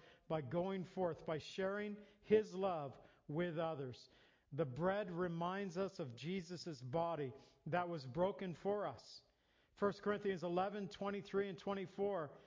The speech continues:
the Lord Jesus, on the same night which he is betrayed, he took bread, he gave thanks, he broke it,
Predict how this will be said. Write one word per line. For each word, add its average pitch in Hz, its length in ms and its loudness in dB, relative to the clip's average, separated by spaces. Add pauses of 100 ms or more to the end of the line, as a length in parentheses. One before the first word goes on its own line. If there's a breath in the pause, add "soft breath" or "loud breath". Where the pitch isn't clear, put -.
(560 loud breath)
the 156 100 2
Lord 202 280 2
Jesus, 185 420 -4
on 185 140 -2
the 175 100 0
same 202 280 -2
night 202 240 0
which 190 200 -2
he 208 100 0
is 196 140 -2
betrayed, 196 500 0
he 165 80 -4
took 208 340 -2
bread, 165 300 0 (500 soft breath)
he 170 80 0
gave 202 400 2
thanks, 170 280 -4
he 170 100 -2
broke 196 400 2
it, 160 160 -2